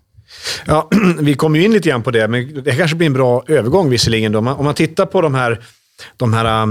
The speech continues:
eh, framgångarna som polisen har haft, inte bara i Sverige, utan vi tittar också internationellt, Frankrike, U S A bland annat. När vi tittar på de här, eh, krypteringstjänsterna och det här, ehm, eh,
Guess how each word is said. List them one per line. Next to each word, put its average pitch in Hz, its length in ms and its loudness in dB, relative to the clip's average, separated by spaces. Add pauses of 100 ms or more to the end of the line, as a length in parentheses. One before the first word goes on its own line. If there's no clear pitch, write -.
(240)
eh, 104 260 0
framgångarna 170 680 0
som 123 200 -2
polisen 110 500 -2
har 98 60 -2
haft, 98 200 -6
inte 117 140 0
bara 104 260 0
i - 40 0
Sverige, 143 560 0
utan 98 300 -4
vi 101 260 -4
tittar 107 260 -4
också 101 380 -4
internationellt, 107 840 -2
Frankrike, 110 600 -2
U 101 200 -2
S 98 140 -2
A 104 140 0
bland 101 180 0
annat. 95 320 -4 (440)
När 117 80 0
vi 117 120 2
tittar 117 260 -2
på 113 100 -2
de 104 140 0
här, 98 420 0
eh, 95 400 -6 (800)
krypteringstjänsterna 127 1040 0
och 107 160 2
det 104 140 0
här, 98 340 -2 (500)
ehm, 98 640 -2 (240)
eh, 160 320 -16